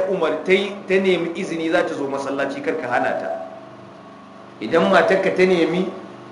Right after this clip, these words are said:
za ta zo masallaci, kar ka yi mai, kar ka hana ta, idan akwai inda za ta zauna.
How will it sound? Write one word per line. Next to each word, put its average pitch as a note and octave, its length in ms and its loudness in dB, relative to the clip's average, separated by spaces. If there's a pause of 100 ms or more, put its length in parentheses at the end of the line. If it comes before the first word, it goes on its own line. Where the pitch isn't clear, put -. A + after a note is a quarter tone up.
(240)
za F3 220 8
ta - 80 0
zo E3+ 160 2
masallaci, F3+ 720 2 (280)
kar G3 200 4
ka E3 60 6
yi F3 100 6
mai, F#3 240 2 (720)
kar G3 160 4
ka D#3+ 120 -4
hana D#3 300 2
ta, - 160 -4
idan E3+ 400 2
akwai E3+ 380 -2
inda F3+ 280 2
za D#3 140 4
ta D#3 140 0
zauna. B2+ 420 -6